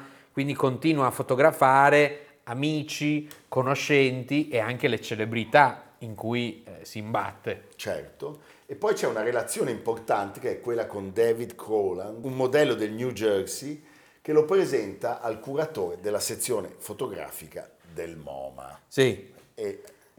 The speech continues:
Speaker 1: E
Speaker 2: qui
Speaker 1: quindi qui è l'inizio della, della parabola ascendente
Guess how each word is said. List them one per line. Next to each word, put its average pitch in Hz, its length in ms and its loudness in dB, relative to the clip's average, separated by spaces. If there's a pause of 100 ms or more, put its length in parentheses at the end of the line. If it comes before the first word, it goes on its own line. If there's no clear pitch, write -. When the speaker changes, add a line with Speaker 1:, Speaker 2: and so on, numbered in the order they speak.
Speaker 1:
E 131 60 -6
Speaker 2:
qui 117 80 -6
Speaker 1:
quindi 139 340 -2
qui 127 180 0
è 131 80 4
l'inizio 117 540 -2
della, 95 960 -6
della 104 240 -6
parabola 113 680 2
ascendente 95 1000 -4